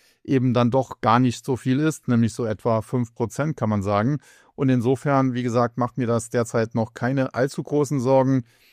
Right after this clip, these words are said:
äh, zumal es ja auch, äh, ganz klar Gründe dafür gibt, auf die ich dann eben gleich auch zu sprechen kommen möchte. Beginnen wir aber zunächst mit dem deutschen Markt und hier dem dax, und der ist nach wie vor in seiner Trading Range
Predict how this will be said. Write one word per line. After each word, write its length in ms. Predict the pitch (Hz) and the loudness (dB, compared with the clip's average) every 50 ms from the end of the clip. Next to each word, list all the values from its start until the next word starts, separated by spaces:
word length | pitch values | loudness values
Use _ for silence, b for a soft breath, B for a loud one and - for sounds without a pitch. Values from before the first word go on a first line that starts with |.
| b _ - | b _ -2
äh, 140 | - 123 117 | -2 -2 -2
zumal 380 | - - 123 117 117 113 120 | -2 -2 0 2 2 4 2
es 180 | 120 110 - - | 2 0 -2 -2
ja 140 | 127 110 104 | -2 -2 0
auch, 280 | 113 113 107 - - | 0 0 -2 -2 -2
äh, 300 | 123 113 110 110 110 110 | 0 0 2 2 0 -2
ganz 320 | 101 104 110 110 110 - - | 0 -2 -2 -2 -2 -6 -6
klar 460 | - 113 110 107 110 107 113 120 - | -2 0 0 2 2 2 0 -2 -4
Gründe 420 | 135 120 - - 147 170 160 139 | -8 -10 -2 0 0 2 2 2
dafür 260 | - 107 101 - 120 | 2 2 0 0 -2
gibt, 260 | 107 107 127 120 - - | 0 0 0 0 0 -4
auf 180 | 120 117 - | -4 -4 -4
die 160 | - 123 117 | -4 -2 -2
ich 100 | 117 - | -2 -2
dann 140 | - 120 113 | -2 -2 -2
eben 240 | 117 113 101 107 107 | -2 -2 -2 -4 -4
gleich 320 | - - 101 95 92 - | -2 -2 -2 0 0 -2
auch 160 | 110 101 95 - | -2 -4 -4 -4
zu 180 | - - 156 | -6 -6 -6
sprechen 380 | 147 - - 143 131 - - 101 | -6 -2 0 0 0 0 -2 -6
kommen 240 | - 104 98 95 92 | -4 -4 -4 -2 -4
möchte. 200 | 92 90 - 107 | -6 -6 -6 -8
Beginnen 280 | 104 110 160 190 202 | -2 0 2 2 4
wir 80 | 196 196 | 4 2
aber 100 | 180 165 | 2 0
zunächst 340 | - 170 160 160 156 - - | -2 -4 -6 -6 -6 -6 -6
mit 160 | 160 135 - | -6 -2 0
dem 260 | 151 139 131 127 117 B B B B B B B _ | 0 2 2 0 -2 B B B B B B B _
deutschen 400 | - 147 185 190 - - 220 185 | 4 4 4 4 2 0 0 2
Markt 360 | 175 175 170 170 165 - - | 2 2 0 0 0 0 -2
und 160 | 147 135 - | -2 -2 -2
hier 100 | - 123 | 0 0
dem 180 | 127 127 120 104 | 2 2 2 2
dax, 320 | - 147 185 - - - | 2 2 2 0 -2 -4
und 160 | 175 143 123 | -4 -4 -2
der 140 | 151 143 139 | -2 -2 -2
ist 100 | 131 - | -2 -2
nach 200 | - 135 135 - | -2 -2 -2 -2
wie 80 | 135 117 | -4 -4
vor 180 | - 151 147 | -2 -2 -2
in 80 | 139 127 | 0 0
seiner 240 | 113 123 117 113 104 | 0 0 0 -2 -2
Trading 400 | - - 143 165 175 180 165 151 | -2 -2 -2 0 0 0 0 -2
Range 180 | 147 143 143 | -2 -2 -4